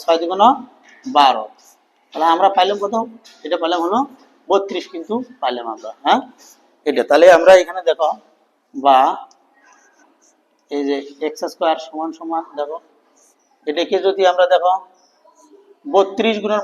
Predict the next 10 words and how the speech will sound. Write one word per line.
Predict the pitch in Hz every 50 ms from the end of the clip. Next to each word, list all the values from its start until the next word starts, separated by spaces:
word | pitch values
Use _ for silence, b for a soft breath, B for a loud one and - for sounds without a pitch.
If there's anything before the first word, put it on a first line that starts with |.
| 180
বত্রিশ | 185 175 180 - 202 185 - - -
করো, | 165 147 147 143
দেখো, | 139 139 - - 151
বত্রিশ | 165 170 165 _ _ 185 180 190 190 185 165
গুণন | 165 165 175 180 190 214 226 - _ _ _ _ _ _ _ _ _ _
বত্রিশ | 143 151 165 156 160 - 175 185 180 - 180
একবারও | 165 147 151 165 185 185 185
করা | 175 156 160 147 151
যায়, | 160 - - _ _ _ _ _ _ _ _ _ _ _ _ _ _ _ _
বত্রিশ | - 143 165 156 160 - 170 180